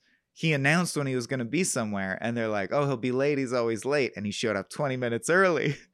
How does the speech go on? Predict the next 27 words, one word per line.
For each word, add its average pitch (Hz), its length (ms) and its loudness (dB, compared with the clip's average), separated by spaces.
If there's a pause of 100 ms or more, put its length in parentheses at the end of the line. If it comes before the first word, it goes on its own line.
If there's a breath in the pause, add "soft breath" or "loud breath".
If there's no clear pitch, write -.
(100)
<laughs> - 520 -4
And 180 220 4
they 160 160 8
were 147 180 6
still 175 260 4
setting 139 400 6
up 226 240 6
all 143 140 4
the 127 100 0
stuff, 113 460 0
and 123 120 0
he 127 80 -4
triggered 147 400 4
it 123 140 2
all 113 320 2
early, 147 420 2
and 107 160 0
they 123 120 2
got 113 180 2
trapped 120 360 0
by 113 140 2
their 113 160 0
own 117 160 -4
stuff. 170 460 2 (600 loud breath)
And 151 120 2
I'm 151 100 4
like, 143 280 2